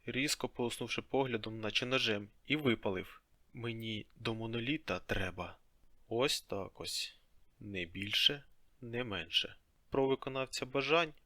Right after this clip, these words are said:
багато казок ходило. Хтось до нього ніби навіть доходив. За чутками.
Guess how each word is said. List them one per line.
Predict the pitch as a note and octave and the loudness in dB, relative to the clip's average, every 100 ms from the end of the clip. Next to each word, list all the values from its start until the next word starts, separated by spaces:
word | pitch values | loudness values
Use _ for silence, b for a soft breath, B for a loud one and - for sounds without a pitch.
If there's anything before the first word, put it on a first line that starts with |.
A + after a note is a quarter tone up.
| - | 0
багато | C#3+ F3 D#3 - | 6 8 8 4
казок | - G#2+ G#2 | -2 -2 -4
ходило. | - A2+ A2+ G#2 G2+ - _ _ | -2 -2 -2 -4 -6 -12 _ _
Хтось | - F#3+ D#3 | 0 2 2
до | D3+ | -4
нього | D3+ D3+ | 0 0
ніби | C3 B2+ D#3 B2 | 0 -2 0 -2
навіть | G#2+ A2+ A#2 | 0 -2 -2
доходив. | A#2 A#2+ - D#3 G#2+ - - _ _ _ | -2 -2 2 2 0 -6 -20 _ _ _
За | - A#2 A#2+ | -6 0 0
чутками. | - - - G2+ F#2 | 0 -2 0 0 0